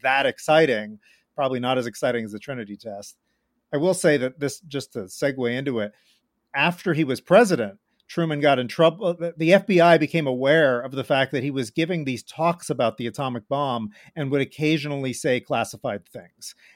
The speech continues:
And in particular, one of these lines from that initial Potsdam report was that the atomic bomb that had detonated in New Mexico had thirteen pounds of plutonium in it. And Tr-,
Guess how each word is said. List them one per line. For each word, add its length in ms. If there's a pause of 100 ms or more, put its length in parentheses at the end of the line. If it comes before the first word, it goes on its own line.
And 160
in 180
particular, 500
one 220
of 140
these 180
lines 460
from 160
that 120
initial 380
Potsdam 480
report 460 (420)
was 140
that 160
the 80
atomic 400
bomb 320
that 100
had 240
detonated 480
in 120
New 100
Mexico 600 (200)
had 120
thirteen 520
pounds 540
of 180
plutonium 560
in 80
it. 160 (500)
And 560
Tr-, 160